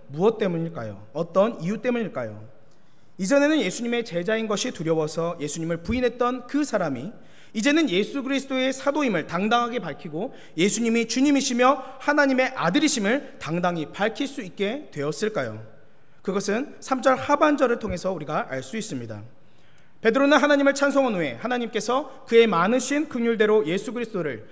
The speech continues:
죽은 자 가운데서 부활하게 하심으로 말미암아 우리를 거듭나게 하사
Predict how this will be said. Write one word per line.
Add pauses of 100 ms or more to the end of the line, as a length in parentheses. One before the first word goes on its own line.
(160)
죽은
자
가운데서
부활하게
하심으로
말미암아
우리를
거듭나게
하사